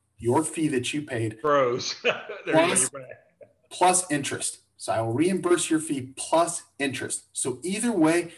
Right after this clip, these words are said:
Speaker 1: you're investing, okay? So if you aren't at least halfway to being a millionaire in five years,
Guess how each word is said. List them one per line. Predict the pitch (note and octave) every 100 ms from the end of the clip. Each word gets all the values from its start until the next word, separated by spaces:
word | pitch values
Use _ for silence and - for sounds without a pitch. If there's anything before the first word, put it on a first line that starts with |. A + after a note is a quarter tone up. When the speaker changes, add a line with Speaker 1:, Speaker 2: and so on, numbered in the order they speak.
| _
Speaker 1:
you're | G#2+ C3+ D#3+
investing, | C#3 - - - - _ _ G2
okay? | - G#2+ C3 - - - - _
So | - B2 A#2 -
if | D3 D3
you | F3 - A#2 - _ -
aren't | D3 F#3 F#4 - _ _ _ _ _ -
at | - _ _ -
least | G3 A3 A#3+ G#3+ -
halfway | F3+ E3 - - - -
to | A#2+
being | C3 C#3
a |
millionaire | C3 A#2+ A2+ F2+
in |
five | - A2+ C3
years, | A#2 F2 -